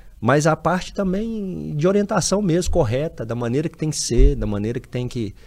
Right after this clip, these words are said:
E a gente tenta passar, é, da melhor forma possível. É, beleza. Se o atleta chegar lá, vamos supor o Adson, né? Nós temos atletas no São Paulo, no, no Flamengo. Se esses atletas,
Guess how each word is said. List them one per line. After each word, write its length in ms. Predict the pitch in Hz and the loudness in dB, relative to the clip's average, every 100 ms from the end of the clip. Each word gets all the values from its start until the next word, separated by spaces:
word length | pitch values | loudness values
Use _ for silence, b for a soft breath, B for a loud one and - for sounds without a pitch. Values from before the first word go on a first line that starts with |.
| B B | B B
E 60 | 131 | 4
a 40 | |
gente 180 | 127 170 | 4 4
tenta 200 | 190 185 | 2 0
passar, 460 | 175 143 - 156 143 - - 117 - - - | 0 -4 0 0 0 -4 -14 -16 -18 -20 -12
é, 540 | 80 - - - - - | -12 -12 -14 -16 -16 -16
da 200 | 104 123 | 0 2
melhor 320 | 156 139 165 226 | 6 8 8 6
forma 340 | - 143 131 | 4 4 4
possível. 460 | - - 104 82 82 b b b b b | -2 -6 -4 -4 -8 b b b b b
É, 500 | - 92 85 78 - - | -2 0 2 0 -6 -10
beleza. 600 | 110 156 135 113 85 76 b b b | 2 6 8 6 2 -8 b b b
Se 220 | - - | -10 2
o 60 | 143 | 2
atleta 400 | 135 147 170 160 | 4 2 2 2
chegar 340 | - 160 151 | 0 0 2
lá, 160 | 123 117 | 4 2
vamos 180 | 123 131 | 0 -4
supor 240 | 123 123 | -4 -2
o 120 | 113 | 2
Adson, 640 | 113 131 110 - 101 78 80 95 | 4 4 4 0 -6 -6 -10 -14
né? 320 | 107 107 123 92 | -12 -10 -8 -8
Nós 160 | 92 | -6
temos 180 | 123 117 | -6 -4
atletas 380 | 101 117 113 104 | -2 -2 -2 -4
no 80 | 101 | -2
São 180 | 110 82 | -4 -4
Paulo, 440 | 92 98 107 90 | -2 0 0 -2
no, 140 | 85 85 92 92 | -6 -10 -10 -12
no 60 | |
Flamengo. 680 | - 98 82 98 107 95 82 b b b - - | -2 -2 0 0 2 0 -4 b b b -20 -14
Se 100 | 104 | -6
esses 120 | 127 | -2
atletas, 640 | 110 127 143 147 - - | 0 2 2 2 -2 -8